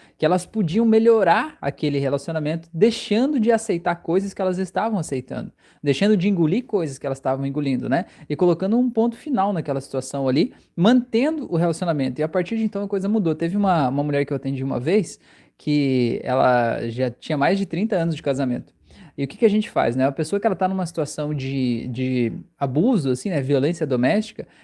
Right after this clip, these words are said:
ela acredita que a outra pessoa é muito maior do que ela, que a outra pessoa é muito mais forte do que ela, né? Que a outra pessoa é muito grande. Se você tentar pensar numa imagem, é como se o outro fosse bem grande.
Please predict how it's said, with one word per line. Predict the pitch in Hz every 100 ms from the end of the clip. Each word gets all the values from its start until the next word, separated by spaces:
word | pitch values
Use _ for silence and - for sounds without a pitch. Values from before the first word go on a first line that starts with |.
| _
ela | 127 131
acredita | 165 165 202 131 180 208
que | 190 180
a |
outra | 156 214 220
pessoa | - 156 - 175
é |
muito | 170 190
maior | 196 160 165 170
do | 139
que | 127
ela, | 110 123
que | 131
a |
outra | 139 165
pessoa | 143 - 151
é |
muito | 156 170
mais | 170 165
forte | - - 147 165 147
do | 120
que | -
ela, | 113 110
né? | 120 123
Que |
a | 131
outra | 151 147
pessoa | 139 -
é | 151
muito | 160 170 160 160 - - _
grande. | 143 170 175 131
Se | - -
você | 160
tentar | 160 - 165 156 165 156 135
pensar | 139 135 156
numa | 160 151
imagem, | 139 131 180 196
é | 160
como | 160 156
se |
o | 165
outro | 165
fosse | - 170 147
bem | 160
grande. | 147 131 123